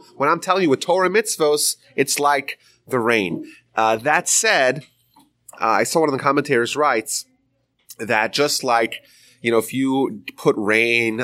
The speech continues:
on a, a plant, uh, the rain is good for the plant, but the plant itself needs to grow. You know, we have to kind of take Torah and integrate it into ourselves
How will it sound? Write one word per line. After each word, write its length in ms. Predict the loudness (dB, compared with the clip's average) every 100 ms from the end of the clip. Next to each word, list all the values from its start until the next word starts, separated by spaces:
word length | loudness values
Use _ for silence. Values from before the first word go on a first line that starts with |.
| -2
on 340 | 0 0 0 0
a, 440 | 0 0 -2 -8 -14 _ _
a 100 | -6
plant, 880 | -4 -4 -2 2 0 -2 -6 -12 -12 -14 _ _ _ _ -4
uh, 160 | -2
the 100 | 0
rain 400 | 2 4 4 2
is 100 | -2
good 200 | 0 -2
for 80 | -2
the 60 | -8
plant, 300 | 0 2 2
but 60 |
the 60 | -2
plant 200 | -4 -4
itself 540 | -2 -2 2 2 0
needs 180 | -8 -10
to 80 | -10
grow. 400 | -6 -4 -4 -6 _ _
You 80 | -12
know, 80 | -8
we 220 | -4 -2
have 180 | -2 -4
to 60 | -4
kind 160 | -4
of 60 | -4
take 200 | -8 -10
Torah 500 | -8 -4 0 0 -2 _ _ _ -2
and 460 | 0 2 0 -2 -10 _ _
integrate 540 | -2 0 -2 0 0 0
it 100 | -2
into 260 | -4 -2
ourselves 1040 | 0 0 0 0 2 4 2 -2 -8 -12